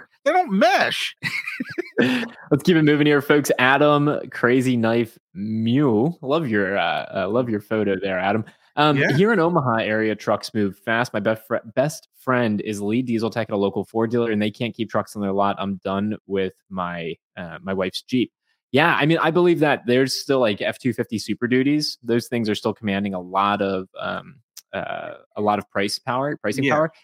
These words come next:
Speaker 2: It's the light duty pickup trucks that can't move right now. I was talking to one of our dealer partners,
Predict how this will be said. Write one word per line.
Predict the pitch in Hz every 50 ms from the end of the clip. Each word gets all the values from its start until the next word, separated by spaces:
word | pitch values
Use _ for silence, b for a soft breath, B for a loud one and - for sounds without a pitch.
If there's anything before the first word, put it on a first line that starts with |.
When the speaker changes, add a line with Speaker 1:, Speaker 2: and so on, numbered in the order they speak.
| b
Speaker 2:
It's | b 165 - _ -
the | 160 139
light | 120 110 120 156 190 -
duty | - 143 131 120 113
pickup | - - 117 101 - - - -
trucks | - 107 98 92 - - - - _ _ _ -
that | 107 110 -
can't | - 135 143 151 - -
move | 98 101 107 120 117 -
right | 95 80 - -
now. | - 69 - - - -
I | - 117 120
was | 123 123
talking | - 135 120 117 113
to | 117 110
one | 104 107
of | 110 104
our | 104 98
dealer | 95 98 104 110 120 117
partners, | - - 104 90 87 98 95 95